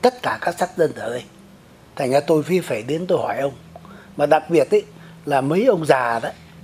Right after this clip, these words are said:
Việt Nam á, ông già bà già Việt Nam á, lại ghi danh xuất sáng đi bầu nhiều hơn tất cả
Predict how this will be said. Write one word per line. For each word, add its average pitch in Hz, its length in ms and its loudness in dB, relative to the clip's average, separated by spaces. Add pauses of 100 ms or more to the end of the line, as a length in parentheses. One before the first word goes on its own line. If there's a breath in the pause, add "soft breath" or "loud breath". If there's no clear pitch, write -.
(380)
Việt 135 160 2
Nam 156 280 2
á, 175 80 -6 (300)
ông 160 200 0
già 139 200 4
bà 135 180 4
già 131 180 4
Việt 127 180 0
Nam 147 240 2
á, 160 80 -2 (420 loud breath)
lại 139 280 0
ghi 185 180 2
danh 160 320 0
xuất 240 320 0
sáng 185 260 0
đi 170 140 4
bầu 117 340 0 (320 loud breath)
nhiều 147 300 2
hơn 165 320 2 (120)
tất 392 140 -2 (200)
cả - 220 -2